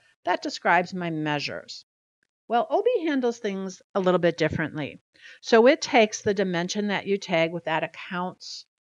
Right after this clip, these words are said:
tag, and it generates this one column down here where all your numeric data is basically aggregated. And when you build a report, you bring this one column in,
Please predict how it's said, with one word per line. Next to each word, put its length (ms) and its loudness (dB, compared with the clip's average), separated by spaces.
tag, 560 0
and 220 0
it 160 2
generates 920 0
this 400 -2
one 560 -2
column 580 0
down 280 -6
here 440 -8
where 280 0
all 260 4
your 180 0
numeric 540 0
data 420 -2
is 120 -4
basically 640 -4
aggregated. 880 2
And 180 -2
when 160 2
you 120 4
build 260 4
a 20 4
report, 400 0
you 60 -4
bring 260 -6
this 220 -8
one 240 -4
column 480 -4
in, 240 -8